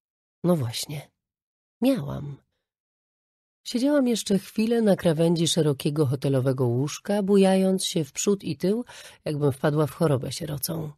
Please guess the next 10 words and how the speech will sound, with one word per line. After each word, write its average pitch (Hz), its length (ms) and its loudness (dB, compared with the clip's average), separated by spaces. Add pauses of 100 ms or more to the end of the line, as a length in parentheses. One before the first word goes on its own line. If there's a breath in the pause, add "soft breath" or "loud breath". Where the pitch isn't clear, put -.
(460)
Było 190 240 4
już 170 180 0
po - 160 -4
ósmej. 143 520 -10 (580)
Wiedziałam, 202 480 4
że 156 80 0
muszę 147 300 0
iść - 280 -10
na 165 100 -6
plan. 139 320 -10